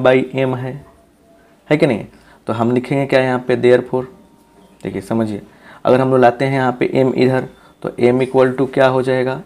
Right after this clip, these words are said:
a by c हो जाएगा। क्या हो जाएगा, a by c हो जाएगा। या अगर हम लोग बात करते हैं सिर्फ इसी की, तो क्या होगा यहाँ पर लिए, इसलिए c equal to क्या हो गया, a by m हो गया, c equal to क्या हो गया, a by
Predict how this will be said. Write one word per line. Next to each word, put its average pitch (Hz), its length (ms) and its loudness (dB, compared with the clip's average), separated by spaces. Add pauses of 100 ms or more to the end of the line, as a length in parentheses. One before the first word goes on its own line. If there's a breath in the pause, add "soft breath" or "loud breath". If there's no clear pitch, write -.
(160)
a 117 160 6
by 117 220 6 (1080)
c 113 200 0
हो 110 60 0
जाएगा। 107 240 -4
क्या 123 160 2
हो 127 80 4
जाएगा, 135 300 6 (460 loud breath)
a 123 100 4
by 123 180 4
c 131 140 0
हो 123 100 2
जाएगा। 123 300 2 (320 soft breath)
या 139 220 6 (400 loud breath)
अगर 127 180 6
हम 135 180 -2
लोग 131 120 2
बात 123 200 2
करते 127 300 -2
हैं 139 220 -4 (320 soft breath)
सिर्फ 185 240 2
इसी 139 240 0
की, 160 220 -6 (360 soft breath)
तो 123 60 -6
क्या 131 160 2
होगा 127 220 4
यहाँ 123 120 0
पर 120 80 -4
लिए, 143 260 -4 (260)
इसलिए 135 440 -4 (1120)
c 131 200 -4
equal 131 240 2
to 131 120 -2
क्या 127 120 2
हो 120 80 2
गया, 117 140 0
a 123 240 0
by 143 200 2 (880)
m 110 140 -2
हो 104 100 -4
गया, 107 120 -8
c - 140 -6
equal 135 260 2
to 127 100 0
क्या 127 100 2
हो 127 80 2
गया, 127 120 0
a 127 160 2
by 143 140 4